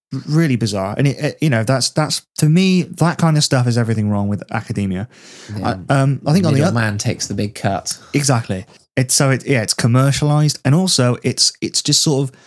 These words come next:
Speaker 1: stuck doing nothing practical. But then also, I kinda think it's, it's also sportsmen and women, it's on them and sports organizations to promote a wider idea of how sport can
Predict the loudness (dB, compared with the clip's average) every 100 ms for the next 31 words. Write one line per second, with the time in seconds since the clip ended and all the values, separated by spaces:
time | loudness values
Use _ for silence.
0 | _ -4 0 2 2 0 -2 -4 0 2
1 | 2 0 0 0 2 0 0 -2 -4 -8
2 | -8 -10 -18 -20 -6 0 4 4 2 2
3 | 0 0 -2 0 0 0 -2 -2 -4 -4
4 | -2 -2 0 0 0 -2 _ _ _ _
5 | _ _ _ _ _ _ _ _ -4 -4
6 | 0 0 0 -2 0 0 -2 -2 -2 0
7 | 0 -2 -4 -6 _ _ _ -4 0 2
8 | 2 2 2 2 0 -4 -4 -4 -2 -2
9 | -2 -2 0 0 0 -2 -4 -6 -2 -2
10 | 0 0 0 -4 _ _ _ _ _ _
11 | _ -4 0 2 2 2 2 0 -2 -4
12 | -4 -2 -2 -2 -4 -4 -6 -8 -6 -6